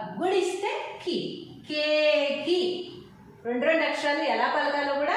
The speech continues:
ప్రొనౌన్సియేషన్ కూడా చాలా జాగ్రత్తగా అబ్జర్వ్ చేసి పది సార్లు చదువుకోండి, మీకు చక్కగా పదాలు అనేవి వచ్చేస్తాయి. కాకి ఏత్వం ఇస్తే కే, కా కొమ్మిస్తే కు, కేకు.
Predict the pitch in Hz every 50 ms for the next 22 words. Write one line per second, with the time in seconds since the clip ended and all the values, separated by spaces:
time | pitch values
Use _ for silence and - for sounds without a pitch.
0 | - - - - - - - - - - - 214 233 233 247 277 302 320 320 330
1 | 302 - - 285 277 285 294 349 370 - 302 190 208 226 240 240 233 220 208 202
2 | 226 233 240 262 269 254 226 196 214 233 233 240 240 247 240 240 240 247 494 -
3 | - - - - - - - 226 214 202 202 208 196 214 214 208 220 247 - -
4 | - - - - - - - - - 208 196 196 208 202 202 220 220 226 233 339
5 | 427 554 - - - - - - 247 220 214 208 - - 349 349 359 349 381 403
6 | 381 370 359 - 247 226 220 220 226 233 233 233 233 240 320 415 - - - -
7 | 196 185 185 - 170 156 160 160 160 156 - - - - - - - - - -
8 | - - 311 320 320 330 330 320 311 330 359 392 427 440 440 440 427 427 427 370
9 | 349 - - 359 294 262 233 - - - - 294 285 277 269 254 233 226 214 214
10 | 214 240 320 - - - - - - - - - - - - - - - 196 190
11 | 185 - - - - - 214 226 254 285 311 359 370 359 359 359 - 427 523 587
12 | 571 - - - - - - - - 427 - - - - - - - - - -
13 | - - - - - - - 349 339 339 339 339 339 339 339 339 330 320 320 330
14 | 330 370 403 392 - - - - 415